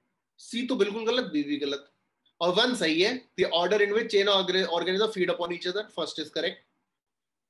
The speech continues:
Third गलत क्यों है? Food chain में number थोड़ी पड़ा था कितने लोगों ने कितनों को खाया,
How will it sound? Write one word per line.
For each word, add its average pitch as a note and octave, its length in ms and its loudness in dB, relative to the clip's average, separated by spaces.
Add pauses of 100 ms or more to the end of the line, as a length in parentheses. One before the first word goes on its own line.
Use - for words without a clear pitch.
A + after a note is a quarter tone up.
(280)
Third B3+ 200 4
गलत B3 360 2
क्यों A#3+ 240 0
है? D4+ 80 0 (1200)
Food D4+ 260 2
chain D4 220 2
में D4+ 80 4
number C4 400 4
थोड़ी C4 160 4
पड़ा D4 180 2
था C4 120 0
कितने C4 300 -2
लोगों B3+ 260 2
ने B3+ 80 4
कितनों A#3 300 -2
को A#3 100 -8
खाया, F#3+ 580 0